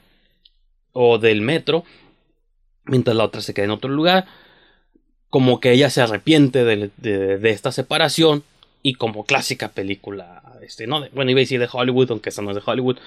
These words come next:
pero clásica película de antaño, donde usualmente el caballero va a rescatar o,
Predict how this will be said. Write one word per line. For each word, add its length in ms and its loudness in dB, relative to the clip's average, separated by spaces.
pero 180 0
clásica 460 0
película 400 2
de 80 2
antaño, 500 0
donde 280 2
usualmente 640 2
el 120 -2
caballero 580 0
va 160 -2
a 20 -6
rescatar 640 -8
o, 320 -8